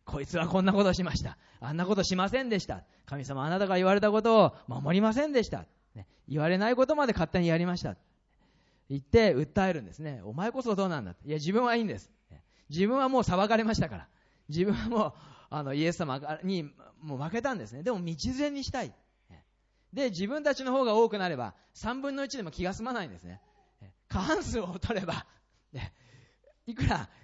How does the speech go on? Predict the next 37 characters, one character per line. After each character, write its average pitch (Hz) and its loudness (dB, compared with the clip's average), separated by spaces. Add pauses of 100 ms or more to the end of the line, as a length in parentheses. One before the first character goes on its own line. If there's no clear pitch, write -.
(140)
あ 127 -12
の、 120 -8
神 165 -4
の 147 -6
国 143 -8
は 120 -6
勝 185 -2
っ - -18
た 175 -4
と 151 -6
言 147 -6
っ - -16
て 190 -4
も、 160 -4 (120)
サ 180 -4
タ 180 -2
ン 156 -6
の 147 -6
国 160 -6
の 160 -2
方 160 -2
が 147 -2
多 196 4
い 208 4
か 175 0
ら 143 0
い 185 2
い 170 0
だ 143 -2
ろ 101 -6
う 101 -6
と 101 -10
言 87 -10
っ - -20
て、 92 -10 (580)
あ 85 -10
の、 71 -12